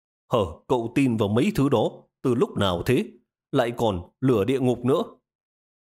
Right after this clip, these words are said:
Viên Mộc Dã cười. "Hả, lửa địa ngục là từ của Phật giáo. Tương truyền, nhiệt độ của lửa địa ngục cực kỳ cao,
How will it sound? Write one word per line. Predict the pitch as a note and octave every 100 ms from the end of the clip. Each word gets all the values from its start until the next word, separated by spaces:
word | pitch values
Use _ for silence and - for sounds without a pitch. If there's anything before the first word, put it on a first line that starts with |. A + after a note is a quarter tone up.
| _ _
Viên | A2+ A2+ A2
Mộc | G#2+
Dã | G#2+ D#3 E3
cười. | A2+ G2 F2+ D#2+ _ _ _ _ _ _ _
"Hả, | A#2+ G2+ - _
lửa | B2+ A#2 G2
địa | B2 A#2+
ngục | A2+ G#2+ - _
là | A#2 G#2+
từ | A2 G#2 F#2+
của | G2+
Phật | F2+ G#2 -
giáo. | G#2 G#2 F#3 G#3 _ _ _ _
Tương | B2 A#2+
truyền, | A#2+ G#2 G2+ F2 - _ -
nhiệt | A#2+ A2
độ | A#2+ A#2+
của | G#2+ G#2
lửa | G#2+ F#2+
địa | A2
ngục | A#2+ A2
cực | A#2+ A#2
kỳ | A2+
cao, | G#2+ A#2+ C#3+ G#2